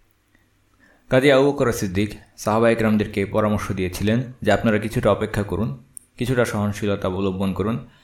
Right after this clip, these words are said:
একসময় আপনাদের সাহচর্য লাভ করার মাধ্যমে এই নতুন মুসলিম হওয়া লোকেরাও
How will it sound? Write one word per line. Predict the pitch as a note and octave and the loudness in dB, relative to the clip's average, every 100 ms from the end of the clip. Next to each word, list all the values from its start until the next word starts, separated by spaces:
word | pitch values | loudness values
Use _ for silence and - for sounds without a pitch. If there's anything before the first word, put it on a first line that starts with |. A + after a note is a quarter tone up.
| _ - | _ -4
একসময় | A2 - B2 A#2+ G#2+ | -2 0 2 4 4
আপনাদের | - G#2+ G#2+ G#2 | 2 0 2 2
সাহচর্য | G2+ F#2+ F#2+ F#2 | 0 -2 -2 -2
লাভ | F2+ E2+ - | -2 -2 -2
করার | F#2 | -2
মাধ্যমে | F2+ F2+ G#2 G#2 B2 - - | -2 -4 -2 -2 -2 -8 -8
এই | - | -6
নতুন | F#2+ G2 G2+ | -4 -2 -4
মুসলিম | F#2 - A#2 | -2 -2 0
হওয়া | G2 | 0
লোকেরাও | F2+ F2+ F#2+ G#2 C3+ | 0 0 0 0 -2